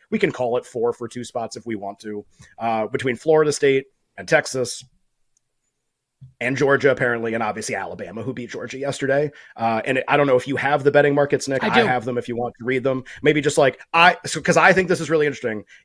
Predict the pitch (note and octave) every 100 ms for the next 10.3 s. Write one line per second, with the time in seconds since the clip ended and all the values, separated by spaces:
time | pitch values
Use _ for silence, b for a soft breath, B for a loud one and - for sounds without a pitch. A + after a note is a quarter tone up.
0 | - D3 D3 E3+ E3 C#3 D#3+ F#3+ E3+ F3+
1 | F#3 D#3 D#3 - D3 D#3 C#3 C3 A#2 A#2
2 | D3 C#3 B2+ B2+ - B2 C3+ A#2+ A#2 A#2
3 | G2+ E2+ A2+ D3 - B B C#3+ C#3+ D#3
4 | D3 F#3 F#3 F3+ - F3 E3+ F3+ C#3+ A#2
5 | A2 A2 _ _ _ B2+ D3+ E3+ E3+ G3
6 | E3 E3 D#3+ D3+ D#3+ D#3+ D#3 B2 C3 -
7 | D3 B2+ - E3+ F3 - - F#3 F3+ -
8 | E3+ - A#2 F2 E2+ _ _ _ - F#3
9 | A3 - A3+ A3+ A#3 A3 A#3 G#3+ F3 C3
10 | - -